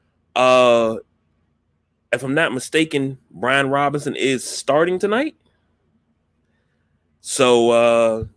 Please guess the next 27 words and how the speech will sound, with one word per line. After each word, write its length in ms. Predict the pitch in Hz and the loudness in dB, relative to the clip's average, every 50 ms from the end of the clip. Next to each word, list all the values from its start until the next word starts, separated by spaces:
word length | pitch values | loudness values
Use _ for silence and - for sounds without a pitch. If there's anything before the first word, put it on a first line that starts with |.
| _ _ _ _ _ _ _ _ _ _ _ _ _ - | _ _ _ _ _ _ _ _ _ _ _ _ _ -2
we 140 | 131 143 | -2 0
get, 240 | 143 151 160 139 127 | 2 2 2 2 2
we, 160 | 147 160 156 | 0 -4 -4
we 160 | 135 151 160 147 | -4 -6 -4 -2
get 180 | 151 170 151 | 0 2 4
a, 300 | 139 135 131 127 110 - - _ _ _ _ - | 4 4 4 2 0 -4 -10 _ _ _ _ -6
a 200 | 104 95 87 117 | -4 -2 -2 0
little 220 | 127 147 160 160 | 2 2 2 2
bit 160 | 139 147 143 | 2 2 2
more 260 | 147 156 156 151 135 131 | 2 2 2 2 2 2
of 60 | 135 | 0
him, 380 | 156 156 156 160 156 156 147 - - | 0 0 2 2 0 -2 -4 -4 -2
and 260 | 123 156 156 147 - | -2 -2 -2 -2 -4
I 100 | - 190 | -6 -2
love 260 | 196 175 165 151 135 | 0 2 2 2 2
what 100 | 135 135 | 0 -2
I've 140 | 123 123 117 | -2 -2 -4
seen 240 | - 135 135 131 123 | -4 -4 -2 -2 -4
from 120 | 123 117 | -6 -6
him 180 | 131 135 127 123 | -4 -4 -2 -2
in 100 | 113 110 | -4 -4
t-, 120 | - - - | -6 -6 -4
against 360 | - 117 113 127 117 110 - | -4 -4 -2 -2 -4 -4 -4
Tennessee 360 | - 143 135 123 - - 139 127 | -4 -4 -4 -4 -2 0 0 0
on 140 | 107 101 | 0 0
Sunday. 480 | - - 143 147 151 151 151 156 165 - _ - - - - - - - _ _ _ - | 0 0 0 2 2 0 0 -2 -2 -6 _ -20 -20 -20 -20 -20 -20 -20 _ _ _ -6
Just 440 | - - 175 180 - - - - | 0 2 2 2 2 -2 -6 -8